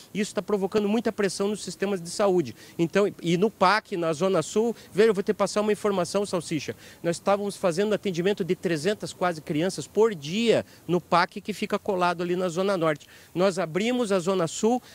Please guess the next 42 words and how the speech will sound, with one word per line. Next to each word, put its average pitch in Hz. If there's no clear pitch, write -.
pra 180
fazer 190
os 202
atendimentos 185
pra 196
crianças. 185
Nós 196
já 185
estamos 202
fazendo 196
mais 196
duzentos 190
atendimentos 190
de 185
crianças 180
por 190
dia. 165
Então, 208
tá 202
correndo 196
muito 208
vírus 190
por 196
aí 170
nessa 190
época 190
e 175
a 196
tendência 190
é -
aumentar 214
aí 202
pra 202
frente 190
por 214
causa 214
do 208
inverno. 185
Então, 202
por 208
isso 220
é 208